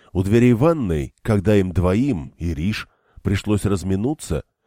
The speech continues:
они обменялись чисто техническими репликами.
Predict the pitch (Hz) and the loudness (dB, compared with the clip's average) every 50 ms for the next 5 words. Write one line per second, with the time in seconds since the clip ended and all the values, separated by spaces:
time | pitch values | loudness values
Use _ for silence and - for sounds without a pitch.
0 | _ _ _ 80 95 113 135 156 147 127 127 147 147 151 160 151 151 143 127 - | _ _ _ -2 0 4 4 4 4 4 2 2 2 4 2 2 2 2 0 -2
1 | - - 156 135 - 143 - - 143 - - 143 139 - 135 131 - - 135 139 | -4 -6 -6 -4 -4 -6 -4 -4 -6 -4 -4 -4 -4 -2 -4 -6 -4 -4 -2 -2
2 | 147 143 127 98 82 - - 73 71 - 78 76 76 71 64 | 2 2 4 2 2 0 -2 -6 -6 -6 -6 -6 -6 -6 -8